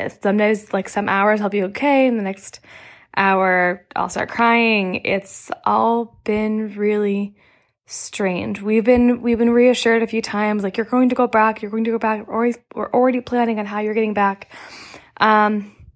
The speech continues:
yeah. So that's my story. Oh, I, I think that I forgot to add, um, how many years I was intending to be a vi-, volunteer. Um, because I hadn't sw-, sworn in yet, I was intending to be there for two years in Ecuador.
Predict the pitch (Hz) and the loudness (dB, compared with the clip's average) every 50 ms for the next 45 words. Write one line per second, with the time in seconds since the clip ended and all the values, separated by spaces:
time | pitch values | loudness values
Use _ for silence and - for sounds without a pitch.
0 | _ _ _ _ _ - 233 220 208 202 - _ _ _ _ - - - _ _ | _ _ _ _ _ -4 -2 -2 -2 -2 -6 _ _ _ _ -20 -20 -20 _ _
1 | _ _ - 214 202 208 220 208 202 - 214 208 196 190 - - 240 240 226 226 | _ _ -8 -6 -6 -4 -6 -6 -4 -4 -4 -4 -2 -2 0 2 4 4 6 4
2 | 226 208 202 - _ - - - 226 220 - 240 226 202 220 202 196 - - - | 4 2 -2 -8 _ -14 -6 -6 -4 -2 -2 -2 -2 0 0 2 2 2 0 -4
3 | - 208 208 202 196 - 208 202 202 - - - 185 185 185 190 - - 208 214 | -6 -8 -6 -6 -4 -4 -4 -2 -2 -2 0 2 2 2 2 0 -2 -2 -4 -6
4 | - _ _ _ - - - - 214 208 196 190 196 196 190 190 185 196 190 190 | -8 _ _ _ -20 -16 -8 -6 -4 -2 -2 -2 0 0 0 2 2 0 -2 -4
5 | - - 196 190 - 202 196 196 190 202 190 185 185 180 196 - - - - 202 | -4 -8 -8 -8 -8 -8 -8 -6 -4 -4 -4 -2 -4 -4 -4 -6 -8 -12 -8 -4
6 | 202 180 190 196 - - 240 240 226 233 220 226 - - - - - - - - | -4 -4 -4 -4 -4 -2 0 2 2 2 0 -4 -10 -20 -20 -20 -18 -8 -2 0
7 | 208 202 196 196 196 180 190 226 220 - 240 240 233 196 175 - 226 214 202 - | 2 2 2 2 0 0 -2 -2 0 0 0 0 2 2 0 0 0 0 0 -2
8 | - - - - - - 208 196 196 202 202 196 190 180 180 - - - - - | -4 -6 -6 -6 -4 -2 -2 -2 0 0 0 0 0 -2 -2 -4 -6 -14 -20 -18
9 | - - - - 196 196 190 190 185 185 180 180 180 - - - - - - - | -18 -16 -10 -4 0 2 2 4 4 4 4 2 2 0 -4 -8 -12 -12 -12 -12
10 | 202 190 196 190 202 202 202 214 214 208 196 196 196 185 185 190 175 - - - | -8 -4 -4 -2 0 0 0 0 0 0 0 0 -2 0 0 0 0 0 -4 -8
11 | - 208 196 185 180 - 185 - - 202 196 190 202 196 190 185 180 226 214 208 | -2 0 2 2 2 0 -4 -4 -2 -2 0 2 2 2 0 -2 -2 -2 -4 -4
12 | 202 208 - - - 240 233 - | -4 -4 -4 -2 -2 -2 -2 -4